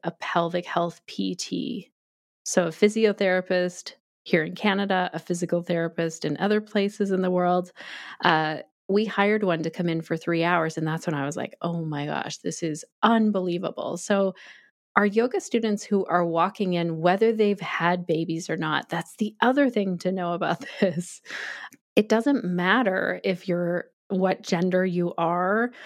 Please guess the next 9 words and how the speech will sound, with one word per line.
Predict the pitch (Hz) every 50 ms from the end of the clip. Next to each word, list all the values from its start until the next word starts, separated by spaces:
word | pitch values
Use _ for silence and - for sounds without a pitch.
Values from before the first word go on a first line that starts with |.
| - - - - -
what | - 196 190 - -
age | 185 180 180 180 180 170 175
you | 190 180 170 170 -
are, | 165 165 160 165 170 170 175 180 180 - - _
and | 185 175 170 175 - -
if | - 170 - -
you've | 180 175 165 - _ -
birthed | 175 165 170 170 - - - - -
babies, | 160 151 151 147 147 - - - - 170 196 - -